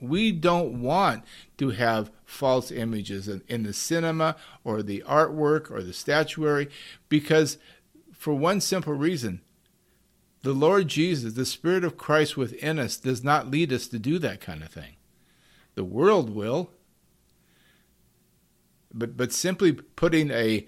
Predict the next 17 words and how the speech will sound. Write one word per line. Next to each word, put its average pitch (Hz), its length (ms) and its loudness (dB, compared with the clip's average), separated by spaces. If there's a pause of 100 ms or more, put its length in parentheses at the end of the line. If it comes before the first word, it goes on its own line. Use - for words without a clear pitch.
(300)
a 113 340 0 (280)
old 170 320 2
covenant 156 500 0
prohibition 147 720 2
against 120 420 -2
it 113 140 -4
as 123 200 -2
the 117 80 -2
reason 131 340 -2
we 120 120 -2
don't 120 240 -2
do 160 220 4
it 120 160 0 (320)
is 127 240 -2
falling 131 720 -2
way 165 320 2
short 123 720 -2